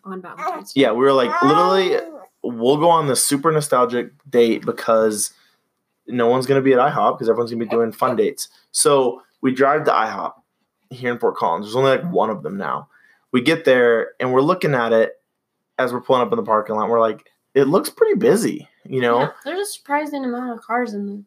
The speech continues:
Speaker 1: parking lot.
Speaker 2: Not every table was full as we walk up, but
Speaker 1: There wasn't that many. There were a lot of empty tables, honestly.
Speaker 2: Yeah, but
Speaker 1: Compared to, like,
Speaker 2: still
Speaker 1: when you go to breakfast there and every table's full.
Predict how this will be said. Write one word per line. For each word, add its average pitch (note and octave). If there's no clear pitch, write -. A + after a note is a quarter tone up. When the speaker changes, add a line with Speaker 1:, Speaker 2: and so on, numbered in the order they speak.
Speaker 1:
parking A3
lot. G3
Speaker 2:
Not D3+
every F#3+
table C#3
was C3
full A#2
as A#2
we A#2
walk A2
up, G#2+
but A#2
Speaker 1:
There A2+
wasn't A#3
that A3+
many. A3
There A#3+
were F#4
a D4+
lot G#3+
of A3+
empty G#3+
tables, -
honestly. G#3
Speaker 2:
Yeah, C3
but A3+
Speaker 1:
Compared -
to, A3
like, A3
Speaker 2:
still F#3+
Speaker 1:
when E3+
you A3
go G#3
to -
breakfast B3+
there C4
and A3+
every G3+
table's A#3+
full. C#4+